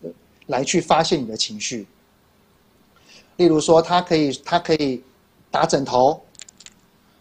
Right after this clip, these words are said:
或他可以大叫一声，他可以去画画，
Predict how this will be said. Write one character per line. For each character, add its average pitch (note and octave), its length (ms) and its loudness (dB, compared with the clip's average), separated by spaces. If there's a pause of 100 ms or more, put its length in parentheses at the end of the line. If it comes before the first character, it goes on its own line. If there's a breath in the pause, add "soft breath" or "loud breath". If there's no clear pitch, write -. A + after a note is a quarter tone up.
或 F#3 80 2
他 E3 140 2
可 F3+ 160 0
以 D3 80 2
大 D#3+ 240 0
叫 D#3 260 0
一 D#3 120 -4
声， D#3 440 0 (440)
他 E3+ 160 4
可 E3+ 140 -4
以 C#3+ 80 0
去 D#3+ 180 -4
画 E3 200 -4
画， D#3 440 -2